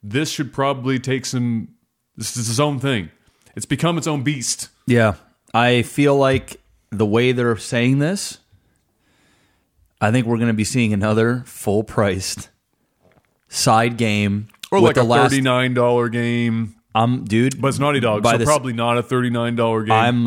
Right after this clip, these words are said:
Speaker 2: literally thinking it's gonna be
Speaker 1: Yeah.
Speaker 2: sixty-nine ninety-nine or
Speaker 1: Mm.
Speaker 2: whatever it is for games these days. Um, and it's probably gonna be a multiplayer, uh, only game that has some story element to it, but
Speaker 1: Yeah.
Speaker 2: also,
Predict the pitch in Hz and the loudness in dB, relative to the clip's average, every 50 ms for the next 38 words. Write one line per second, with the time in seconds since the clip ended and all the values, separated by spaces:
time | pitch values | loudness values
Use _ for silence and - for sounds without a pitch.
0 | 113 107 110 110 120 123 127 123 120 113 127 120 113 - 107 101 101 101 90 - | 0 2 2 2 2 2 2 2 0 0 0 -2 -2 0 0 0 0 0 -2 -2
1 | - 110 104 104 98 104 104 107 107 110 95 92 85 - - 107 - - - 123 | -2 -2 0 0 2 2 2 2 2 2 0 -2 -2 -4 -4 -4 -4 -2 0 0
2 | 113 113 113 113 113 117 120 117 113 104 101 101 101 101 101 98 101 107 95 120 | 2 2 2 2 2 2 2 2 2 2 2 2 2 2 2 2 0 0 0 2
3 | 131 139 135 131 110 107 104 107 107 101 - - 113 110 101 98 98 98 101 98 | 2 4 4 4 2 2 2 2 0 -2 -2 -2 -2 -2 0 0 0 0 0 0
4 | 98 95 - - - - 107 101 92 87 101 95 92 92 95 95 - - - _ | -2 -2 -4 -6 -6 -2 -2 0 0 0 0 0 2 0 0 -2 -4 -8 -12 _
5 | _ - _ _ _ _ _ _ _ - 101 101 101 98 95 98 98 95 98 98 | _ -20 _ _ _ _ _ _ _ -4 -2 0 2 2 2 2 2 2 2 0
6 | 95 95 95 92 95 - - 107 104 95 - - 110 110 110 113 110 101 107 110 | 0 -2 -2 -4 -6 -6 -4 -2 -2 -2 -2 0 0 0 0 0 0 0 0 0
7 | 107 101 104 110 107 101 98 101 104 110 107 - 113 104 - - 113 113 110 110 | 0 0 2 2 2 2 2 2 2 0 0 0 -2 -4 0 0 2 4 4 4
8 | 107 107 107 101 104 - _ _ _ _ _ _ _ _ _ _ _ - 98 101 | 4 2 2 0 -2 -6 _ _ _ _ _ _ _ _ _ _ _ -2 0 0
9 | - - 113 113 117 117 117 117 117 113 104 104 107 110 110 110 110 110 107 113 | 0 2 2 2 4 4 4 4 2 2 2 0 0 2 2 2 2 2 2 2
10 | 107 110 107 104 98 92 104 104 104 104 101 101 104 101 95 - - - - - | 0 0 0 0 0 0 0 0 2 2 2 2 2 0 -2 -4 -6 -8 -6 -2
11 | - 123 113 120 113 - - 123 117 120 123 127 98 110 120 123 123 127 127 120 | 0 0 2 0 0 -2 0 0 2 2 2 2 2 2 0 2 2 0 0 0
12 | - 139 131 131 131 135 - - 101 101 110 107 110 104 104 110 113 110 107 - | 0 2 2 2 2 0 -2 -4 -2 0 2 2 4 4 4 4 2 2 0 0
13 | - 120 113 110 110 107 107 104 95 | 2 2 4 4 4 4 2 2 0